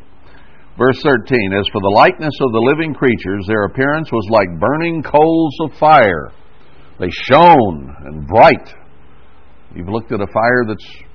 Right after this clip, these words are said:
gone down, and the flames may be gone, but the coals are still shining brightly and, and flickering.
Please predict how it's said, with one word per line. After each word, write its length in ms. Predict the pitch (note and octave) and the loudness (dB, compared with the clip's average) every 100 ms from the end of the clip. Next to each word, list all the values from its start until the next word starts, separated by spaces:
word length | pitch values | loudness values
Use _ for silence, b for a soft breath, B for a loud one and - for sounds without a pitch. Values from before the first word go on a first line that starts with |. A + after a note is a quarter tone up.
| F#2+ | -4
gone 300 | A2 A2+ A2 | 0 0 0
down, 460 | A2 B2 C#3+ D3 - - b b b b - | 0 0 -2 -8 -14 -20 b b b b -14
and 180 | F#2 F2+ | -10 -10
the 80 | |
flames 440 | F2 A2+ D3 D#3 A2+ | -6 -4 -2 -4 -4
may 180 | B2 A#2+ | -2 -2
be 180 | G#2+ G2 | -4 -4
gone, 400 | G2+ A2 A#2 A2+ | -4 -2 -2 -6
but 120 | F#2+ | -8
the 100 | F#2+ | -10
coals 640 | - C#3 C#3 A#2+ G2+ D#2 | -4 0 2 2 -2 -8
are 80 | F#2 | -12
still 460 | E2+ - A#2 G#2+ F#2 | -10 -4 -2 -2 -4
shining 760 | - - A2+ C3 G#2 E2+ D#2 D2+ - E2+ | -10 -10 -4 -4 -4 -8 -12 -16 -16 -2
brightly 540 | A2+ B2 E2+ E2+ D2 | 0 0 -4 -14 -14
and, 220 | D2 D2+ - b b b b | -16 -18 -18 b b b b
and 200 | F#2 F2 | -10 -4
flickering. 600 | C3+ B2+ G#2+ F#2 D#2 C2 | -4 -2 -4 -6 -8 -14